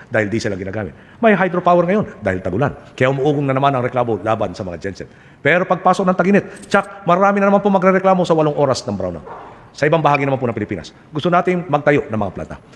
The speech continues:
Habang umuunlad kasi ang ekonomiya, tumataas din ang konsumo natin ng kuryente at kailangan dagdagan ang supply nito. Gusto ba natin kapag sinagad na ang mga pagkukunan, saka lang tayo gagawa ng planta? May paggawa po niyan,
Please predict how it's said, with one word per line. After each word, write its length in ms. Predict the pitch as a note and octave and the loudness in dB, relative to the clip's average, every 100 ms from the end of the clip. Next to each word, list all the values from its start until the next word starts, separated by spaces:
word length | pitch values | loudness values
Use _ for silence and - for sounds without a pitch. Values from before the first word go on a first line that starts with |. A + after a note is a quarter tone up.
| - - | -20 0
Habang 320 | E3+ G3+ G3+ | 2 2 2
umuunlad 320 | G3 G3 F#3+ | 2 2 0
kasi 160 | F#3+ F#3 | 0 -2
ang 80 | F3+ | -2
ekonomiya, 240 | F#3 F3+ | 0 0
tumataas 320 | F3 E3 D#3+ | 0 0 0
din 160 | D#3 D#3 | 0 -2
ang 60 | |
konsumo 260 | C#3+ D#3+ D#3 | -2 -2 0
natin 240 | D3 D3+ | 0 0
ng 80 | C3+ | -2
kuryente 320 | A#2+ A#2 F#2 - - - | -2 -2 -4 -10 -8 -4
at 80 | F#3 | 0
kailangan 400 | G3+ G3 F#3+ F3 | 2 2 2 0
dagdagan 240 | F3 F3+ D#3+ | 2 0 -2
ang 40 | E3 | -4
supply 240 | E3+ E3+ | -2 -2
nito. 160 | E3 - - - - | -2 -8 -12 -10 -2
Gusto 160 | G#3 | 2
ba 80 | A3 | 4
natin 240 | G#3+ G#3+ F#3+ - | 4 2 -2 -2
kapag 240 | G3 F3 E3 | 0 0 0
sinagad 320 | E3+ E3 D#3+ | 0 0 2
na 400 | F#3 F#3+ F#3 - | 2 2 -2 -4
ang 80 | D#3+ | 0
mga 240 | D#3 D#3 | 0 0
pagkukunan, 640 | C#3 C#3 E3 E3+ C#3+ - | -2 -2 0 0 0 -4
saka 240 | - D3 D3+ | -4 0 2
lang 160 | C#3 | 2
tayo 240 | B2 C3+ B2 | 2 2 2
gagawa 400 | A2 A#2+ G#2+ G2 | 0 0 0 -2
ng 80 | F2+ | -4
planta? 320 | F#2 F2 B2 - - - - - | -6 -6 -10 -12 -20 -20 -14 -6
May 80 | |
paggawa 320 | D3 C3 B2+ A#2 | -4 2 0 0
po 80 | |
niyan, 160 | A2+ A#2 | -4 -4